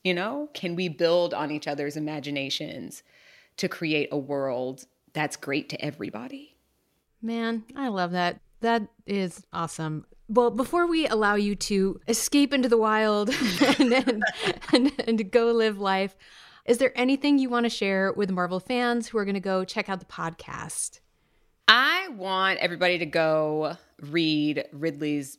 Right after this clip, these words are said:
Speaker 1: run. It, like, just started, and it is fantastic. Also, I know there were a couple of sprinklings in there that I'm sure people missed. Like, Evan Narcisse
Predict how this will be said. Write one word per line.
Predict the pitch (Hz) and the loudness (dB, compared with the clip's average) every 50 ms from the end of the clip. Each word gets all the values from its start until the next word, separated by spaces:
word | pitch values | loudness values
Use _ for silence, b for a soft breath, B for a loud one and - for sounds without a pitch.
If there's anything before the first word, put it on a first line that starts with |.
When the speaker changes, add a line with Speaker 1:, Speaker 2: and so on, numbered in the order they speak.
| - | -8
Speaker 1:
run. | 151 151 143 - - 98 - 165 165 - | -6 -4 -4 -4 -6 -8 -10 -10 -2 0
It, | - 185 - - - | 2 2 2 2 2
like, | 180 165 156 - - _ - | 2 2 2 0 -4 _ -2
just | - - 330 302 294 269 277 - - | 2 4 6 6 6 4 2 -2 -2
started, | - 247 220 214 208 202 196 196 190 185 180 185 180 - - - - | 2 4 6 6 6 4 4 2 2 4 2 2 0 -2 -4 -2 0
and | 196 190 180 - | 0 0 -2 -2
it | - 170 196 196 190 - _ _ _ _ _ _ _ | 0 0 0 0 0 -4 _ _ _ _ _ _ _
is | - 165 165 165 160 156 156 147 147 - - _ _ _ - | -2 0 0 0 0 -2 -4 -6 -8 -12 -16 _ _ _ -6
fantastic. | 160 151 143 147 - - - - - - - - - - - - - - - - B B B B B - | -4 -4 -4 -4 -6 -8 -8 -8 -8 -8 -8 -4 -2 -2 -2 -2 -4 -6 -12 -12 B B B B B 2
Also, | - 233 269 311 302 - 247 202 185 | 2 4 4 2 0 2 2 2 4
I | 139 175 185 | 4 2 2
know | 185 190 202 214 | 2 0 0 0
there | 202 214 208 190 | 2 2 2 2
were | 185 180 - - | 2 2 2 0
a | 175 | -2
couple | - - - - 196 185 190 196 180 175 170 | -4 -6 -4 -4 -4 -2 0 -2 0 2 2
of | 160 160 160 156 156 151 147 156 - - - - _ _ _ _ | 2 2 2 0 -4 -6 -10 -14 -16 -18 -18 -20 _ _ _ _
sprinklings | - - - - - 202 208 214 208 - 214 190 185 170 180 | -14 -12 -12 -8 -2 0 0 0 0 -2 -2 -2 -2 -2 -2
in | 165 160 | -4 -2
there | 160 156 147 | -2 -4 -2
that | 151 156 | -2 -4
I'm | 156 156 | -4 -4
sure | 151 - - 180 165 | -4 -4 -2 -2 -2
people | - - - 180 151 - 151 139 | -2 -4 -8 -10 -8 -8 -8 -8
missed. | 139 131 135 147 165 - - - | -8 -8 -6 -6 -6 -8 -6 -8
Like, | 151 139 - | -8 -6 -2
Evan | - 180 175 180 160 147 | -2 -2 -2 -2 -2 -2
Narcisse | 139 139 151 165 - - 214 233 247 - - - | -2 -2 -2 -2 -4 -4 -6 -6 -6 -8 -10 -14